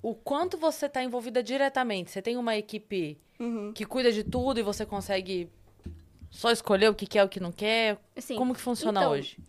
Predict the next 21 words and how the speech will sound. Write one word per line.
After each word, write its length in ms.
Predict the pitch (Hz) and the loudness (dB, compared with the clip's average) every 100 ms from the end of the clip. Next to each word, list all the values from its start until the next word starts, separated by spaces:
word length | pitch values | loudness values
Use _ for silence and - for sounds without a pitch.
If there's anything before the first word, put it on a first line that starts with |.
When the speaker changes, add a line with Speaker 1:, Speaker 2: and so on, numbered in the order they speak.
| _ | _
Speaker 2:
é, 400 | 220 208 202 - | 4 4 4 0
essa 400 | 226 240 226 208 | -6 -2 -2 -2
empresa 680 | 202 202 202 233 202 185 - _ - | -4 0 2 2 0 -2 -4 _ -20
é, 120 | - - 220 | -20 -6 -2
é 100 | 208 | 0
um 80 | |
licenciamento. 880 | 208 - 208 233 254 208 185 - 180 - | -2 -4 -6 -8 -6 -8 -8 -12 -16 -14
Então, 200 | 196 190 | -6 -4
a 40 | |
marca 400 | 196 190 190 208 | -2 -2 -2 -6
não 280 | 202 202 214 | -4 -4 -2
é 240 | 196 202 226 _ _ - - _ _ - | -2 -2 -4 _ _ -20 -20 _ _ -6
minha, 400 | 233 233 202 175 | -2 0 -2 -2
digamos. 520 | 190 185 175 175 170 | -4 -4 -4 -6 -8
Então, 240 | 180 190 | -8 -6
eu 80 | 190 | -4
pego 320 | - 190 208 | -2 -2 -2
ali 200 | 202 190 | -2 -4
um, 200 | 202 220 | -6 -10
um 60 | 220 | -10
comissionamento, 1200 | 220 208 208 214 202 - - 294 269 180 190 302 | -10 -8 -8 -8 -12 -14 -12 -6 -6 -6 -6 -10